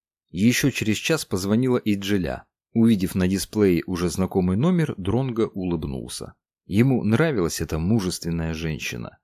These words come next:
которая после ранений и стольких страданий все еще сохраняла в себе силы жить и радоваться жизни.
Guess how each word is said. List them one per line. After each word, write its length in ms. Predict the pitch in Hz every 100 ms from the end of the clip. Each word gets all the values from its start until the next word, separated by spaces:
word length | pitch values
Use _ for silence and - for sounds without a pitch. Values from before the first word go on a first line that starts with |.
| _
которая 340 | - 92 85 82
после 320 | 85 - 82
ранений 480 | 87 107 143 101 85
и 80 |
стольких 420 | - - 85 80 78
страданий 760 | - 90 85 123 135 110 98 _ _
все 200 | - 135
еще 220 | 123 107
сохраняла 600 | - 104 - 107 135 110
в 60 | -
себе 260 | 95 87
силы 460 | 76 - 113 87 78
жить 380 | 82 170 - -
и 120 | 117
радоваться 640 | 104 92 95 92 87 - 78
жизни. 540 | 80 76 - 50 -